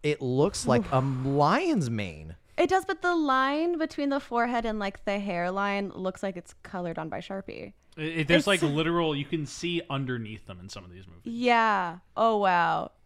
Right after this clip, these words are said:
Speaker 2: I think he definitely looks like a lion. I think he's selling it.
Speaker 1: And it's intended.
Speaker 3: Stuart, have you <laughs> quite put together that we have to cover the Poison Rose a second time?
Speaker 1: I have been pushing that thought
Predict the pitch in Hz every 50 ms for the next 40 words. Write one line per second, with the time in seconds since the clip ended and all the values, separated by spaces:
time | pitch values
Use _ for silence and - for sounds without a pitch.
0 | _ _ _ _ _ _ _ _ _ _ - - 294 294 - 381 370 - - -
1 | 320 320 294 285 294 - 294 277 262 262 240 226 226 - 220 202 - 185 180 170
2 | 170 170 170 165 175 175 - 226 208 - 208 190 - 180 170 170 165 165 - 76
3 | - - - _ - 127 131 139 131 - - - - 131 123 117 - - - -
4 | 110 110 104 - 80 76 76 - - - - - 339 311 285 - - - 139 -
5 | 622 719 381 240 262 269 233 190 _ _ - - 135 135 - - - 143 - -
6 | 120 107 104 107 107 104 110 107 107 101 - 123 - 110 104 98 104 101 101 -
7 | 104 98 95 92 101 101 98 98 95 101 92 - 98 95 - 92 95 92 87 87
8 | 87 87 90 92 - _ - _ _ _ _ _ - 139 160 185 220 226 226 233
9 | 190 - - - - 151 135 117 104 104 147 _ - 131 139 131 120 113 - -
10 | - - - 139 143 - - 147 135 123 110 110 107 101 - - - - - 98
11 | 87 82 80 76 -